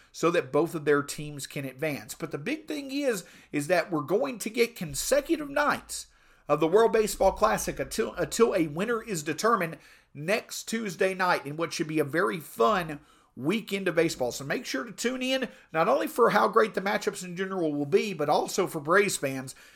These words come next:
seeing a few of our favorites definitely step up to the plate and hopefully deliver for their teams this weekend. But of course, the other major news, and in far less,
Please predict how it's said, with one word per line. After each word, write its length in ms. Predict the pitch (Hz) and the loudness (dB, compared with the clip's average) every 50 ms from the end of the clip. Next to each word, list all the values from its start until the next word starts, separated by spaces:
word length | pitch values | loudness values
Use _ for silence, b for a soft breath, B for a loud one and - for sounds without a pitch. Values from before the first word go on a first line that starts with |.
| B | B
seeing 300 | B - - 202 214 202 | B -8 -6 -4 -2 0
a 80 | 190 170 | 0 -2
few 280 | - - 202 214 208 190 | -2 -2 -6 0 0 0
of 120 | 165 160 | 4 6
our 180 | 170 165 160 147 | 6 6 6 4
favorites 640 | - - 214 226 240 208 156 143 143 131 - - b b b b b b b _ | 2 4 4 4 4 4 2 2 2 2 0 -4 b b b b b b b _
definitely 360 | - 165 196 - - 190 165 151 | 6 6 6 6 4 -2 -6 -4
step 320 | - - - 196 185 175 | -2 0 0 0 0 -2
up 100 | - - | -6 -6
to 80 | - 175 | -6 -6
the 80 | 165 156 | -6 -2
plate 360 | - 185 190 190 185 185 - b b b b - | 4 4 6 6 4 2 -4 b b b b -10
and 80 | 127 | -6
hopefully 340 | 139 160 185 - 175 175 175 | -4 -4 -4 -4 -4 -6 -4
deliver 340 | 160 151 147 165 175 170 143 | -2 -2 -2 -2 -2 -2 -4
for 220 | - - 147 143 | -4 -2 -2 0
their 180 | 131 135 127 123 | 2 2 0 0
teams 600 | - - 185 175 160 139 117 107 110 110 - - b b b b b b b b - | -2 -6 -6 -6 -6 -8 -10 -12 -14 -14 -16 -16 b b b b b b b b -4
this 360 | 127 147 151 147 - - 143 | 0 0 2 2 0 -2 -2
weekend. 460 | 151 156 151 - - 131 117 110 107 | -2 -2 -2 -4 -8 -12 -12 -6 -4
But 120 | 131 147 | -2 -2
of 80 | 165 - | -2 -2
course, 440 | - 240 269 254 - - - - - _ | -2 0 0 0 0 -2 -6 -8 -12 _
the 220 | 175 175 175 170 _ - | -6 -6 -6 -6 _ 10
other 440 | - 277 - - 180 151 127 - - - _ _ _ _ _ 147 | 10 12 12 12 10 8 6 2 -4 -12 _ _ _ _ _ -4
major 380 | 156 147 147 143 139 147 135 | 0 0 0 0 0 -4 -4
news, 360 | 135 139 135 131 131 135 131 | -2 -2 -2 -2 -2 -4 -6
and 160 | 165 151 139 135 | -6 -8 -8 -10
in 240 | 131 131 131 135 - _ | -12 -12 -16 -20 -20 _
far 260 | - 180 185 214 214 | -2 2 2 2 4
less, 380 | 202 196 196 185 - - - | 6 6 6 6 6 2 -2